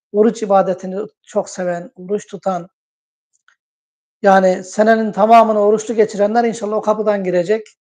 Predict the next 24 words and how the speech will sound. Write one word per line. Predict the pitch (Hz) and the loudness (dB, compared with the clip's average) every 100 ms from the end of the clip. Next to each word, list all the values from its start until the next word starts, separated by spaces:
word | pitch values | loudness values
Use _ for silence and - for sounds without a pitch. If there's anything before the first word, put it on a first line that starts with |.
| _ _ _ _ _ _ | _ _ _ _ _ _
Senenin | 220 208 208 202 | 0 4 4 2
tamamı | 202 208 208 202 | 2 4 2 2
nasıl | 208 202 | -2 -4
oruçlu | 190 180 202 | -8 -10 -12
geçirir? | 175 - 196 196 | -12 -12 -12 -10
Aleyhissalatu | - 202 196 202 202 185 196 | -4 -4 -4 -4 -2 -2 -4
vesselam | 180 196 196 185 | -8 -6 -6 -6
diyor | 240 247 | -8 -10
ki | 175 | -12
bir | 190 | -12
sahabeye, | - 180 180 190 180 | -4 0 0 0 -4
"Sen | 180 220 | -6 -10
her | 170 220 | -4 -2
aydan | 208 190 190 180 196 | -2 -4 -4 -8 -8
üç | 262 - | -10 -10
gün | - 233 | -12 -10
oruç | 202 190 - | -8 -10 -12
tut. | _ _ _ _ _ _ _ _ _ _ _ _ _ | _ _ _ _ _ _ _ _ _ _ _ _ _
Allah | 208 196 196 214 196 196 | -4 0 4 4 2 -8
likulli | - 220 196 | -6 -6 -4
hasenetin | 170 175 226 233 220 220 | -6 -6 -4 -4 -6 -6
aşaratu | 196 214 196 190 | -4 -2 -2 -4
emsaluha." | 185 175 - 165 175 - 151 _ _ _ _ _ _ _ _ | -10 -12 -16 -14 -14 -16 -20 _ _ _ _ _ _ _ _
Her | 202 240 247 220 | 6 6 6 2